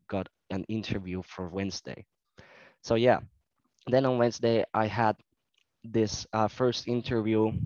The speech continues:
with the Finnish team lead, and yeah, it was super nice. Um,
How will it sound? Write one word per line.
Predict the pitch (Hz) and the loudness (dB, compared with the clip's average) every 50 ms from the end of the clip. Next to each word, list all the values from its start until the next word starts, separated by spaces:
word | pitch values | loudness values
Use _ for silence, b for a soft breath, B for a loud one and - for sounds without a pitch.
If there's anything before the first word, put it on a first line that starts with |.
| 90 | -8
with | 87 92 98 98 | -6 -8 -6 -2
the | - 101 98 95 95 92 90 92 | 0 0 2 2 0 0 -2 -4
Finnish | - - 110 110 104 95 - | -6 -6 -4 -4 -4 -4 -6
team | - - - 127 123 120 | -8 -6 -4 -2 0 0
lead, | 117 117 117 117 - - B B B B B B B B - - | 2 2 2 0 -2 -8 B B B B B B B B -2 0
and | 110 107 104 98 - - _ _ _ | 2 2 2 0 -4 -8 _ _ _
yeah, | - 117 131 135 127 113 | -2 2 4 4 6 4
it | 110 101 | 4 2
was | 110 107 - | 0 -2 -4
super | - - 123 - - 127 123 | -4 -6 -6 -4 -2 -4 -2
nice. | 117 117 117 113 113 113 110 - - - - | 0 2 2 2 2 2 0 -4 -6 -4 -2
Um, | 107 110 107 107 107 107 104 104 104 | -2 0 0 2 2 0 0 -2 -4